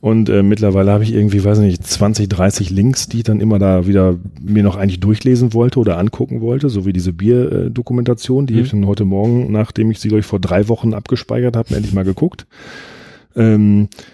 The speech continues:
Speaker 1: und wenn du irgendwie interessante Artikel findest, dann habe ich mittlerweile dieses Refind, heißt das, wo du dann ein-, auch den, den Artikel, äh, speichern kannst und der schickt dir zumindest dann sonntags einfach mal ein Newsletter, wo dann drin steht, „Hier, die und die Artikel wolltest du übrigens noch lesen.“ Ähm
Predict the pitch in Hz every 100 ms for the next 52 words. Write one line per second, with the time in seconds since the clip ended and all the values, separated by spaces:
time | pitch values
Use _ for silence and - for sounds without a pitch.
0 | _ - 104 104 107 104 101 98 - 107
1 | 110 101 117 113 120 127 123 123 - 107
2 | 104 110 101 98 92 95 95 - 90 110
3 | 131 - 131 131 123 131 - 135 - 107
4 | 104 101 - 92 - 104 98 - - -
5 | 107 101 101 101 120 113 107 107 101 98
6 | - - 117 120 120 131 135 - 104 101
7 | - 107 110 - 104 104 101 104 92 104
8 | 107 107 - 104 101 98 95 95 110 -
9 | 123 117 110 107 101 98 107 - 113 101
10 | 107 98 104 107 107 92 117 127 110 120
11 | - - 135 135 135 147 135 147 156 202
12 | - - - - - _ - 110 107 107
13 | 110 113